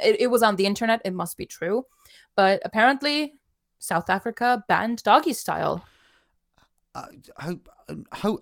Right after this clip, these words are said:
Speaker 2: holy moly. Um, <laughs> so, so, um, uh,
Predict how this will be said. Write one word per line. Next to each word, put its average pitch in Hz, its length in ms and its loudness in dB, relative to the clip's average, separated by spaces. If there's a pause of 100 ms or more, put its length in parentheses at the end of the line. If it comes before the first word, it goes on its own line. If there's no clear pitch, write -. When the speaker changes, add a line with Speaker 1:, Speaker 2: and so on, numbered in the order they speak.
Speaker 2:
holy 226 360 -2
moly. 113 420 -2 (340)
Um, 143 480 -4 (280)
<laughs> - 240 -20
so, 185 220 -4 (360)
so, 190 320 -4 (300)
um, 180 460 -2 (200)
uh, 180 80 -6